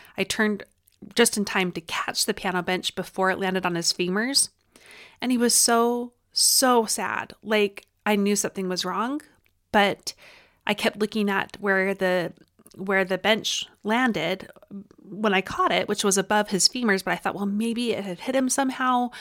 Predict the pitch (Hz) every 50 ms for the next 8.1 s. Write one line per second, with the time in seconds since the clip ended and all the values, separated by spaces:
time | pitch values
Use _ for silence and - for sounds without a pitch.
0 | - - - - - - - - - 180 185 - - - - 202 233 233 - 233
1 | 214 196 175 175 180 - - 254 262 262 262 254 233 - - 170 180 - - -
2 | 254 254 233 254 247 233 240 220 196 185 175 - - 214 220 226 233 226 226 226
3 | 226 220 - - 185 185 - - - - - - - _ _ _ _ 220 233 247
4 | 285 262 254 240 214 214 226 247 285 294 254 247 220 - 214 214 208 208 202 -
5 | - - - - - _ _ - 202 233 220 - - - 240 233 226 214 220 -
6 | - 254 277 262 226 202 - 170 190 185 156 185 220 233 233 - - 202 - -
7 | 208 202 190 190 190 208 214 220 214 196 190 196 202 208 190 190 190 - - -
8 | - -